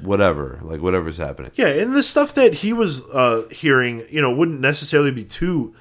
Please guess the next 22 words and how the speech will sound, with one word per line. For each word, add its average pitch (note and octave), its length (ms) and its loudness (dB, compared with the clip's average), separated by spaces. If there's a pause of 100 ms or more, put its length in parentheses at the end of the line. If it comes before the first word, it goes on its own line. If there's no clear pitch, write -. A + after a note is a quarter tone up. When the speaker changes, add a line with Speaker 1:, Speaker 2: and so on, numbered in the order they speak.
(260)
Speaker 2:
crazy. A#2 240 -2
Like, A2+ 120 -4
he D3 100 -6
can C#3+ 100 -4
hear C#3 180 2
a A2+ 40 -2 (160)
dog A#2 180 0
growling, G#2 540 -6 (320)
and A2 100 -2
he A#2+ 80 0
knows B2+ 280 2
that A#2+ 200 -2
do-, A#2+ 240 2
the A#2 100 -4
dog A2+ 540 0
is A#2 180 -6
interested A2+ 480 -6 (200)
'cause A#2 140 -14
he A#2 60 -14
can G#2+ 220 -14
smell A2 360 -6
a, F#2 300 -8